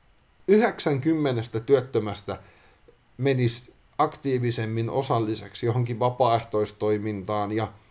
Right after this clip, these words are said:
tämmöiseen, mikäli niiden tuet nousis ja samalla tätä tämmöistä turhanpäiväistä kyttäämistä ja kursseilla juoksuttamista sun muuta, mistä ei oikeasti ole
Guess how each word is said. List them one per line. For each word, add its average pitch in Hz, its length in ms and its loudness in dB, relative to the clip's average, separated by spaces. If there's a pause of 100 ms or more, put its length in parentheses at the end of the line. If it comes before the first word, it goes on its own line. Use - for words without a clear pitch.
(360)
tämmöiseen, 104 680 0 (760)
mikäli 117 400 0
niiden 110 380 0
tuet 117 460 0 (640)
nousis 127 640 0 (360)
ja 110 400 0 (180)
samalla 107 540 0
tätä 98 380 -6 (100)
tämmöistä 107 400 -4 (180)
turhanpäiväistä 107 800 -2
kyttäämistä 104 880 -4
ja 110 220 -2 (460)
kursseilla 104 540 0
juoksuttamista 98 880 -6
sun 98 160 -8
muuta, 101 500 0 (420)
mistä 98 400 -6
ei 98 140 -4
oikeasti 110 600 -2
ole 90 80 -4